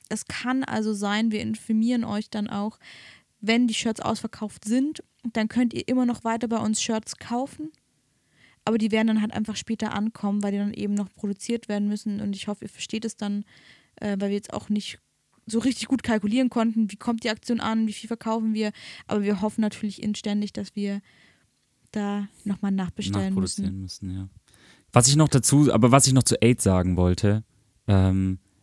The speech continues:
Speaker 2: ist, dass, dass ja sogar das, das Shirt AID transparent ist. Also nicht das Shirt, das Shirt ist schwarz, aber,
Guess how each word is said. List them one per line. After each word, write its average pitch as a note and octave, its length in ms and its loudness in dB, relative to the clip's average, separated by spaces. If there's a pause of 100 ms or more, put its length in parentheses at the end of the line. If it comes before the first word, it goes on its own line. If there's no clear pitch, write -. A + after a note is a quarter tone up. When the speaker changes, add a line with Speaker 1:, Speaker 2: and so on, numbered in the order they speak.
(180)
Speaker 2:
ist, A#2 240 6
dass, G#2+ 240 4
dass A2 180 4
ja G#2+ 80 8
sogar G#2 320 6
das, G2 220 4
das - 300 2
Shirt A2+ 420 6
AID A2 260 6
transparent F2+ 640 2
ist. - 280 -4
Also G#2 240 6
nicht G#2 200 6
das F#2 120 0
Shirt, G2 220 6
das F2+ 100 0
Shirt F#2 160 4
ist F2 120 0
schwarz, F#2+ 380 4
aber, F2+ 340 4